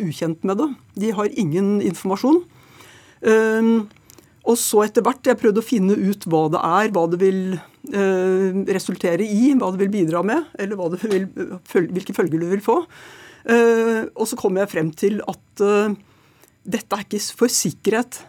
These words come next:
Dette vil skape mer usikkerhet.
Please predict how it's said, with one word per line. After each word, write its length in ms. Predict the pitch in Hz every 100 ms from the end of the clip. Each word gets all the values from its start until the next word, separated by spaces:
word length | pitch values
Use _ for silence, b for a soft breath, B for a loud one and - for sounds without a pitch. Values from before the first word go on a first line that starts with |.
| -
Dette 260 | 196 196 175
vil 120 | 208
skape 360 | - 202 - 214
mer 360 | 185 180 196 - -
usikkerhet. 760 | 226 147 - 175 208 262 269